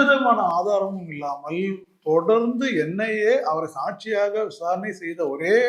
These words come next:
காரணத்தை அடிப்படையில் கட்டுக்கதைகளும் அபத்தமான பொய் செய்திகளும் அது பெரிய ஊடகங்கள் முதல் சிறிய ஊடகங்கள் வரை அது செய்து வருகின்றன. அவை எல்லாமே எங்களுடைய அரசியல் எதிரிகளுடைய கட்டுப்பாட்டில் உள்ள ஊடகங்கள்.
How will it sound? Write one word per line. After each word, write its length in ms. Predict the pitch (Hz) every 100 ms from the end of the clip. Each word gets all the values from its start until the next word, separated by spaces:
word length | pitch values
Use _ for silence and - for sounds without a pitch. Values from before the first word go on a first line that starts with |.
| - - _ _
காரணத்தை 460 | 156 175 185 185 160
அடிப்படையில் 600 | 147 190 170 139 127 139 _ _ _ _ _ _
கட்டுக்கதைகளும் 1000 | 180 190 - 311 240 254 220 202 220 233
அபத்தமான 560 | 170 226 226 233 208 214 220 185
பொய் 200 | 220 -
செய்திகளும் 640 | 208 190 180 165 156 208 - _ _
அது 160 | 143 147 -
பெரிய 280 | 156 196 247
ஊடகங்கள் 520 | 226 220 214 208 202
முதல் 200 | 202 247
சிறிய 260 | - 202 233
ஊடகங்கள் 400 | 220 196 185 156
வரை 120 | 160 214
அது 120 | 180
செய்து 260 | 156 165 196
வருகின்றன. 360 | 160 147 165 - - _ - -
அவை 220 | 175 190
எல்லாமே 600 | 185 226 285 262 262 262 294 254
எங்களுடைய 460 | 196 214 226 220 226
அரசியல் 640 | 160 190 240 - 277 254 196
எதிரிகளுடைய 800 | 180 220 220 208 202 202 190 180 220
கட்டுப்பாட்டில் 800 | 269 262 - 277 285 247 247 226
உள்ள 100 | 185
ஊடகங்கள். 500 | 165 170 160 - -